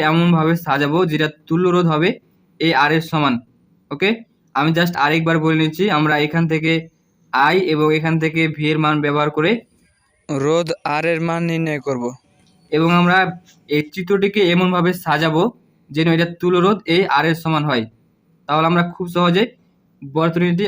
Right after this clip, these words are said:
আঁকতে পারবো। ওকে, otherwise আমরা যদি এই তড়িৎ প্রবাহ ওয়ান পয়েন্ট টু অ্যাম্পিয়ার করার চেষ্টা করি, সেটা হবে ডিফিকাল্ট। So আমরা এই নিয়মে করব। So ঘ,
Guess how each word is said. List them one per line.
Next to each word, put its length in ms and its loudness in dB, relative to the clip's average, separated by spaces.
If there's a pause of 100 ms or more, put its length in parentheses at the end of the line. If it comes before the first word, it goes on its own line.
আঁকতে 280 -4
পারবো। 220 0 (800)
ওকে, 200 -2 (480)
otherwise 540 2
আমরা 260 2
যদি 140 2 (140)
এই 80 0 (160)
তড়িৎ 260 0
প্রবাহ 300 2 (1300)
ওয়ান 180 2 (120)
পয়েন্ট 280 2
টু 40 2 (100)
অ্যাম্পিয়ার 420 0
করার 220 -2
চেষ্টা 260 -6
করি, 140 2 (100)
সেটা 200 -2
হবে 140 0 (120)
ডিফিকাল্ট। 380 -4 (560)
So 120 -10
আমরা 120 2 (100)
এই 100 2
নিয়মে 280 0
করব। 160 -2 (840)
So 120 -4 (300)
ঘ, 20 -8